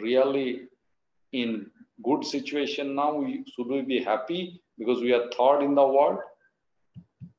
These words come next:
Or if you are not happy, how can you improve upon this?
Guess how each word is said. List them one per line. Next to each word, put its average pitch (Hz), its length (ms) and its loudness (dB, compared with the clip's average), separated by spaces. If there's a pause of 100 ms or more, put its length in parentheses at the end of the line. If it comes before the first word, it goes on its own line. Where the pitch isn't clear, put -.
(480)
Or 135 520 6 (1160)
if 131 280 -4
you 156 100 8
are 127 140 6
not 123 320 2
happy, 120 640 -6 (180)
how 170 240 4
can 165 160 2
you 139 180 2
improve 117 360 -2
upon 101 220 -2 (680)
this? 107 280 -6